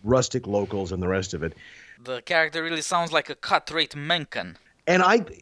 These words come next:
Speaker 1: I, w-, while I'm sure it works fine on the stage and it's, people love it on the screen, I find the main character ins-,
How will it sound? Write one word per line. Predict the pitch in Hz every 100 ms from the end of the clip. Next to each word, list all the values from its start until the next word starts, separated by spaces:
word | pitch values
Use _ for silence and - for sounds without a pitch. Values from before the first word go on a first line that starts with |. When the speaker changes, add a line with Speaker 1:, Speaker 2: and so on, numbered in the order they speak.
| -
Speaker 1:
I, | 131 147
w-, | 165 175 170
while | 156 160 147
I'm | 135
sure | 131 139 131
it | 107 120
works | 117 107
fine | - - 196 180
on | 139
the |
stage | 107 90 87 90
and | 92
it's, | 95 -
people | - 151 147 127 147 160 170
love | 196 190
it |
on | 175
the | 165
screen, | - 135 127 127 - - - -
I | 135 196
find | - - 165 160 131
the | 123
main | 127 143 143
character | - - 135 135 - 90 78 - _ -
ins-, | 139 135 - - -